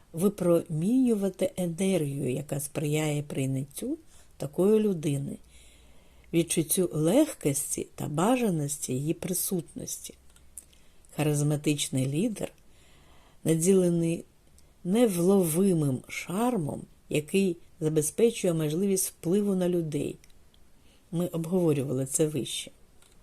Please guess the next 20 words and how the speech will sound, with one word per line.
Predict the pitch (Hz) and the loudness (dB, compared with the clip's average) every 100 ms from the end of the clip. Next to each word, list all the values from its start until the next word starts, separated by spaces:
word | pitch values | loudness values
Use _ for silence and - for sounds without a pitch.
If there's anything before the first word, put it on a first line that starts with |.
| - - - _ - - - | -20 -20 -20 _ -20 -20 -20
Харизматична | - 143 147 147 143 170 160 - 143 | -8 -4 -2 -2 -2 -2 -4 -4 -4
людина | 143 143 214 202 | -2 -2 -2 -2
впевнена | - - 139 135 147 185 202 | -6 -4 -2 -2 -2 -2 -2
в | |
собі, | 208 - 196 214 214 - - - | -4 -6 -6 -6 -10 -18 -20 -10
але | - 170 226 | 2 4 8
не | 269 277 | 8 8
самовпевнена. | - - 147 139 135 - - 117 113 123 120 139 - - - - | 8 6 4 2 -2 -6 -2 -2 0 -4 -6 -8 -12 -20 -20 -10
Вона | - 208 330 | 2 4 4
привітна, | 381 269 202 147 143 143 247 294 | 6 8 8 6 0 -2 -6 -6
але | - 147 143 | -2 0 0
не | 143 202 | -2 -2
солодка | - 311 320 196 - - | 4 6 6 4 0 -6
і | - 165 | -6 -4
не | 185 | 0
листива. | 254 262 - - - - - _ - - - - - | 0 0 -6 -12 -12 -12 -20 _ -20 -20 -20 -20 -18
Спілкування | - 170 165 165 160 156 147 143 | -2 0 2 0 0 0 0 0
з | 143 | -2
нею | 175 277 | 0 0
приємне, | 302 - 294 175 143 139 139 | 2 4 6 4 0 -2 -6